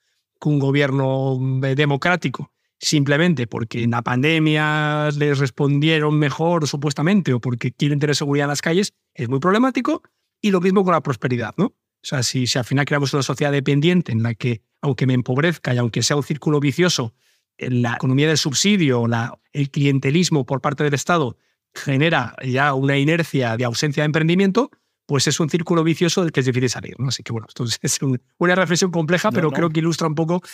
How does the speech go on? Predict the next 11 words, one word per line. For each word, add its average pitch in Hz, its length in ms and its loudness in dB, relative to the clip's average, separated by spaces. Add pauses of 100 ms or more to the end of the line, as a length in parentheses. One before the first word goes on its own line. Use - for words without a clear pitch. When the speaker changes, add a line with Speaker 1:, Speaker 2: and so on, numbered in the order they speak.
(260)
Speaker 1:
las 139 140 -2
dinámicas 160 600 2 (140)
que 147 100 -2
siempre 156 320 0
han 156 80 0
guiado 151 260 2
la 147 60 2
actuación 139 300 -4
política. 113 320 -8
Speaker 2:
Bueno, 85 220 -20
de, 104 200 -14